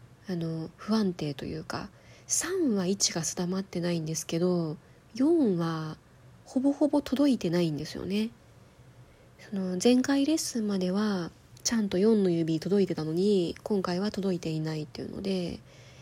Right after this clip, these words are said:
で、その、親指、親指についてはですね、とりあえず指板からちょっと見えすぎる時があるので、指板から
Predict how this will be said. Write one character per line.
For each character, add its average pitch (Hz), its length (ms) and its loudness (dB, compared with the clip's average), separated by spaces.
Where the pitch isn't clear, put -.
で、 196 420 -4
そ - 160 -8
の、 180 340 -4
親 208 240 0
指、 302 760 2
親 220 160 0
指 339 260 6
に 311 120 4
つ - 120 2
い 247 80 4
て - 140 -6
は 147 80 -4
で 147 100 -6
す - 160 -6
ね、 156 160 -4
と - 100 -2
り 202 140 0
あ 262 60 -2
え 247 100 2
ず 160 260 -4
指 220 240 4
板 311 220 0
か 311 120 -2
ら 294 320 -2
ち - 120 -4
ょ 302 40 -2
っ - 20 -20
と 185 80 0
見 175 180 4
え 226 80 4
す 240 160 2
ぎ 233 140 2
る 180 100 4
時 - 300 -6
が 151 120 -6
あ 147 60 -6
る - 100 -8
の 147 160 -8
で、 175 520 -2
指 - 220 0
板 269 680 -2
か - 140 -4
ら 294 240 -2